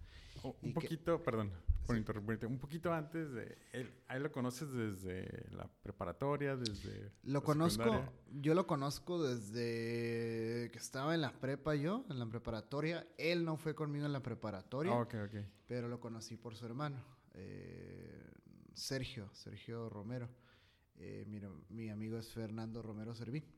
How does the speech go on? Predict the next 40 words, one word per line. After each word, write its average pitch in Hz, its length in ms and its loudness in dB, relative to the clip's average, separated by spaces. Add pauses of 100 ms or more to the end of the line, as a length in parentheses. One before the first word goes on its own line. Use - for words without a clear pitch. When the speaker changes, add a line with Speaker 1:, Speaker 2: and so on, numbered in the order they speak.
(600)
Speaker 1:
¿Y 139 120 -2
ya 131 200 6
tenías 131 720 4
como 98 720 -4
esta 117 240 -2
parte 113 600 0 (100)
musical 135 680 0
de-, 131 120 -4
Speaker 2:
Sí, 190 200 4
Speaker 1:
desde - 240 0
Speaker 2:
sí, 104 60 2
sí, - 40 2
Speaker 1:
entonces? 127 340 2
¿Y 117 120 6
él, 110 120 6
Speaker 2:
desde 120 120 -4
Speaker 1:
y 110 100 0
él 107 60 6
Speaker 2:
siempre. 139 100 2
Speaker 1:
también 123 300 6
estaba 127 240 2
metido 120 320 0
hacia 123 160 -4
Speaker 2:
Sí, 147 280 4
Speaker 1:
la 123 60 2
Speaker 2:
de, - 60 6
de 107 60 4
Speaker 1:
música? 139 220 2
Speaker 2:
hecho, 160 380 6
tocamos 147 640 -2
en 120 160 0
bandas 131 440 -2
desde 107 800 -4
muy 127 260 -2
pequeños, 131 680 -2
¿no? 135 120 -4
Desde 120 300 -4
muy 113 180 -4
pequeños, 135 600 -6
bueno, - 300 -12